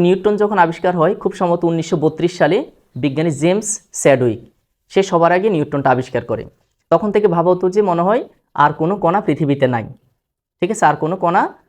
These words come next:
কণার অস্তিত্ব পৃথিবীতে নাই, যত কণা ছিল সবগুলা আবিষ্কার হয়ে গিয়েছে। এরপরে বছরগুলোতে শত শত পদার্থবিজ্ঞানী কেবলই কণাদের সিঁড়ি ভেঙে আরও গভীরে গিয়েছেন, কেউ এই কণাদের কর্মকাণ্ড ব্যাখ্যা করে তত্ত্ব দিয়েছেন, কেউ আবার ল্যাবরেটরিতে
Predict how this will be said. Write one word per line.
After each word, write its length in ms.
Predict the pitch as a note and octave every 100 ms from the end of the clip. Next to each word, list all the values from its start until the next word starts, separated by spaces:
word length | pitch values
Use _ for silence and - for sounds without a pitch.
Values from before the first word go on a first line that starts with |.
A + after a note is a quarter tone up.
| -
কণার 200 | D#3 C#3+
অস্তিত্ব 260 | C#3+ E3+ E3 A3+
পৃথিবীতে 380 | G3 G3 F#3+ E3
নাই, 100 | B2 G#2 - - C#3
যত 140 | C#3 F#3+
কণা 160 | F#3 F3+ F#3
ছিল 100 | G#3
সবগুলা 420 | G#3 E3 F3+ A#3 E4 - _ -
আবিষ্কার 300 | C3 C#3 G#3+ F3
হয়ে 140 | F#3+ F3
গিয়েছে। 300 | D#3 C#3 - - _ _ _ _
এরপরে 380 | F#3 G#3+ F3+ F3 E3
বছরগুলোতে 440 | F3 F3+ F3+ F#3 -
শত 140 | D#3+ F3+
শত 140 | F3+ F3+ F3
পদার্থবিজ্ঞানী 680 | D#3 D#3+ E3 E3 D3+ D3+ A#3+ - _ _ -
কেবলই 380 | E3 E3+ C#3 - - _ _ _
কণাদের 320 | C#3+ C#3+ E3+ F3+
সিঁড়ি 200 | E3 E3 D#3+
ভেঙে 320 | D#3+ E3 G#3 - C#3
আরও 120 | D#3+
গভীরে 240 | D3+ D#3 D#3+ D3+
গিয়েছেন, 320 | D3 D3+ A#3 D#4 _ -
কেউ 140 | D#3 D3+
এই 60 | D3+
কণাদের 340 | D#3+ D#3+ F#3 A3+ - _ -
কর্মকাণ্ড 380 | D3+ C#3+ C#3+ D#3 C#3
ব্যাখ্যা 220 | C#3 E3
করে 120 | E3+ D#3+
তত্ত্ব 180 | C#3 C#3+ C#3+
দিয়েছেন, 320 | D3 D3 G#3+ B3+
কেউ 120 | D3 D3
আবার 120 | D3+ D3
ল্যাবরেটরিতে 500 | C3 C#3+ D#3+ D#3